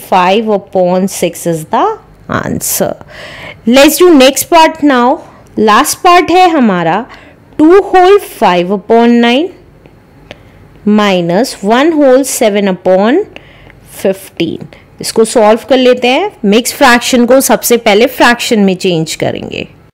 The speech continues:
तो ये कितना आ गया? देखिए नाइन टू ज़ा एटीन, एटीन plus five, नाइनटीन, ट्वेंटी, ट्वेंटी वन, ट्वेंटी टू and ट्वेंटी थ्री।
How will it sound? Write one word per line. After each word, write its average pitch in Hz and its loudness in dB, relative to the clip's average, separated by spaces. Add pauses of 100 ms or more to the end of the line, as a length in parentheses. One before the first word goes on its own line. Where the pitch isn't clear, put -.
(280)
तो 214 0
ये 202 0
कितना 247 0
आ 240 0
गया? 254 2 (460)
देखिए 202 -2
नाइन 226 2 (120)
टू 277 2
ज़ा 285 0
एटीन, 262 -2 (140)
एटीन 262 2 (100)
plus 285 2 (120)
five, 208 0
नाइनटीन, 190 -2
ट्वेंटी, 220 -2
ट्वेंटी 208 -2
वन, 247 -2
ट्वेंटी 196 -4
टू 202 -2
and 320 -2
ट्वेंटी 214 -4 (100)
थ्री। - -8